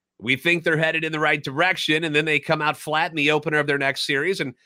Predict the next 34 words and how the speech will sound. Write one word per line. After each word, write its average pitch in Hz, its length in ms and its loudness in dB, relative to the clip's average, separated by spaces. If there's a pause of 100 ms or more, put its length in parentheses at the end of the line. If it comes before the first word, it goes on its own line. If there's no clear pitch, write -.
(160)
we 127 140 -2
start 143 360 0
this 139 240 0
cycle 135 380 -2
all 156 260 2
over 254 280 4
again. 95 200 -10 (1040)
So 143 160 -2
somehow, 196 360 2
some 180 220 0
way, 175 140 2
they 156 100 0
gotta 143 140 0
figure 143 300 -2
out 135 120 2
a 127 40 -4
way 127 160 -2
to 113 80 -6
not 135 400 -2 (160)
let 123 260 -2
that 110 160 0
happen. 117 480 -2 (320)
I 151 140 0
love 165 300 2
the 143 180 0
effort 131 280 -6
today. 98 260 -14 (500)
These 175 340 -4
are 202 60 2
the 170 80 -6
games 151 320 -4
I 147 140 -4
love 143 380 0
watching. 127 500 -4